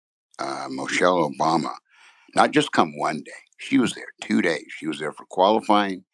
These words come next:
and she was there for the race. Not to mention, you know, Air Jordan and, and, uh, Brady and,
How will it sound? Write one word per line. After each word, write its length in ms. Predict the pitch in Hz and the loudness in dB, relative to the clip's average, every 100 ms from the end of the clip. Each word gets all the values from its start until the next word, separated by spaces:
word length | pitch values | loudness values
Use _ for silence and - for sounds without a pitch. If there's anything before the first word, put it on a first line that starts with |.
| - - - - | -20 -20 -20 -20
and 100 | - | -14
she 140 | - 92 | -8 -8
was 160 | 82 | -6
there 160 | 78 82 | -6 -8
for 220 | - 76 | -8 -10
the 80 | 69 | -8
race. 320 | 76 71 - | -8 -10 -8
Not 280 | 78 101 - | 4 4 4
to 80 | 104 | 0
mention, 640 | 87 92 90 - 80 73 - _ - - _ _ | 0 0 0 -2 -4 -6 -12 _ -20 -20 _ _
you 180 | 85 92 | 0 2
know, 240 | 82 76 - | 2 -2 -2
Air 240 | 85 85 82 | -2 0 -2
Jordan 680 | 85 85 87 87 82 82 80 | -2 0 2 2 0 -2 -4
and, 400 | 67 65 65 - - | -8 -10 -12 -14 -10
and, 560 | 73 73 67 67 69 69 | -4 -4 -4 -6 -6 -4
uh, 320 | 71 69 65 65 | -4 -2 -4 -8
Brady 840 | 69 98 98 92 92 85 87 76 | 2 4 4 2 -2 -2 -4 -6
and, 440 | 69 69 69 69 | -6 -10 -12 -16